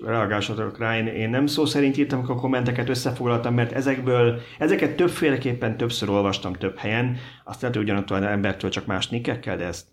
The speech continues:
nem tudjuk meg soha. Szóval az első az volt, hogy ugye ezt az autót száz dollárért lehet foglalni.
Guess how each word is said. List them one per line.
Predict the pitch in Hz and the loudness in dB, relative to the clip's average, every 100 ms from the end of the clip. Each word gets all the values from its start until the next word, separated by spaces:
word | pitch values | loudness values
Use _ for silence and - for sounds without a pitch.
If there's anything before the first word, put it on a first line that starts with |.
| _ | _
nem | - | -18
tudjuk | - - - | -14 -14 -14
meg | - | -14
soha. | - 113 127 147 - | -6 0 0 -2 -8
Szóval | - 277 165 | -2 2 4
az | |
első | 214 185 | 4 4
az | 165 156 | 4 6
volt, | 143 147 | 6 4
hogy | 147 | 2
ugye | 127 127 | 0 2
ezt | 123 | 2
az | 131 | 2
autót | 123 117 | 0 -2
száz | - 127 117 | -2 0 2
dollárért | 113 107 101 95 | 2 2 2 0
lehet | 95 92 | -2 -4
foglalni. | - 113 131 143 | -4 0 4 4